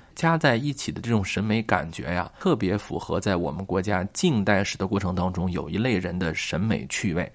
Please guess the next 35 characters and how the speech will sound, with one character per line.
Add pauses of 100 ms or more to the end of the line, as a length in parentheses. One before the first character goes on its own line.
(160)
就
是
我
认
为
我
是
洋
派
的，
因
为
我
唱
着 (160)
国
外
的
曲
子， (440)
但
是
从
审
美
上
还
是
觉
得
应
该
长
亭
古